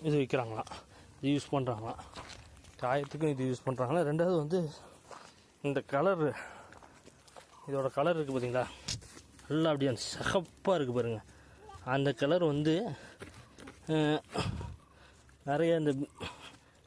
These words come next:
கூல்ட்ரிங்க்ஸு அதுக்கெலாம் வந்து, கூல்ட்ரிங்க்ஸு, இந்த ஸ்ப்ரெட்ஸு, ம-, ஜாம்லாம் வருது பாத்தீங்களா, ஜாமுக்கெலாம் வந்து இதோட கலர் வந்து யூஸ் பண்றதா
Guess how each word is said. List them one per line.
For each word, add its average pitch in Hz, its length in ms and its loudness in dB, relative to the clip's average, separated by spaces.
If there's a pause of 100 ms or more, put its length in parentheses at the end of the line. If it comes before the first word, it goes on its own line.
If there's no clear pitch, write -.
கூல்ட்ரிங்க்ஸு 160 600 2 (200)
அதுக்கெலாம் 147 500 2
வந்து, 147 240 2 (920)
கூல்ட்ரிங்க்ஸு, 151 520 2
இந்த 143 180 2
ஸ்ப்ரெட்ஸு, 143 540 0 (1000)
ம-, 131 360 2
ஜாம்லாம் 156 580 4
வருது 131 180 4
பாத்தீங்களா, 120 440 0 (1120)
ஜாமுக்கெலாம் 156 640 2
வந்து 131 320 0 (1040)
இதோட 143 400 2
கலர் 156 260 4
வந்து 147 220 2
யூஸ் 135 240 0
பண்றதா 127 420 2